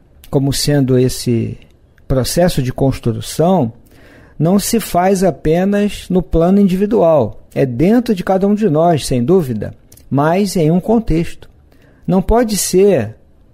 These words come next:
um trabalho separado do mundo ou da minha relação com o mundo. Se faz dentro de um contexto que é social. Por isso temos falado, com base no estudo de Matthieu Ricard e tantos outros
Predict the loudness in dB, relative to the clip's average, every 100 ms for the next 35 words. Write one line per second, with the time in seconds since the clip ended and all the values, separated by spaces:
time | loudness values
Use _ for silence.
0 | _ -4 0 2 2 2 2 2 0 -2
1 | -6 -4 -2 0 0 2 0 0 0 0
2 | 2 0 -4 -10 -20 -20 _ -4 0 2
3 | 0 -6 -18 -10 -2 0 2 4 4 4
4 | 2 2 0 0 0 0 0 2 0 0
5 | -6 -14 -18 _ _ _ -18 -8 -8 -4
6 | 0 0 0 -2 -2 -2 -2 -4 -4 -2
7 | -2 0 -2 -2 -4 -2 -2 -2 -4 -4
8 | -2 0 2 2 0 -2 -16 -20 -20 -20
9 | -14 -4 0 0 -2 -2 0 0 -2 0
10 | 0 2 2 0 -2 -2 0 2 0 0
11 | 0 0 -2 -2 -2 0 -2 -2 -2 0
12 | 0 0 0 0 0 -2 -2 -2 0 0
13 | 0 -2 -6 -6 -6 -4 -2 0 0 0
14 | -6 -6